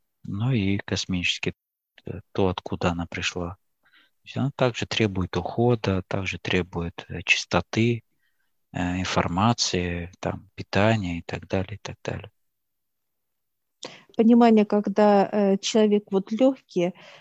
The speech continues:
Speaker 2: вот это состояние, его нельзя описать. Выше показывают.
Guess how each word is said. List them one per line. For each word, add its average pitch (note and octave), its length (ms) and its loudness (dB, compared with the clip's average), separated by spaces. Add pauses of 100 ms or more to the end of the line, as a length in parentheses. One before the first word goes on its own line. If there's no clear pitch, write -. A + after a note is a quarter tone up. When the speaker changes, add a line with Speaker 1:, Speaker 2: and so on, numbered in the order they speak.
Speaker 2:
вот G3+ 180 6
это A3 180 6
состояние, A3+ 840 6
его G3 140 6
нельзя G#3+ 380 6
описать. F#3 680 -2 (1600)
Выше G3+ 280 -2
показывают. F#3+ 520 -2